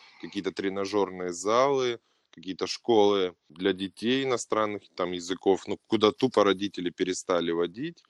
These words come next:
И если в это время владельцы таких компаний никак не трансформировались, да, там на, на, по онлайну, то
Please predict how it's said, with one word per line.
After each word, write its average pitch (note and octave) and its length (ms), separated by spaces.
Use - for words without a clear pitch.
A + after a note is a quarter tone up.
И F#2+ 80
если G#2 360
в G#2+ 80
это A2 220
время G2+ 600
владельцы G2+ 540
таких F#2+ 300
компаний F#2 480
никак F2+ 460
не F#2 460
трансформировались, G2 1080
да, G#2+ 460
там D#2+ 180
на, F2 180
на, E2+ 400
по E2+ 420
онлайну, G2 720
то F2+ 580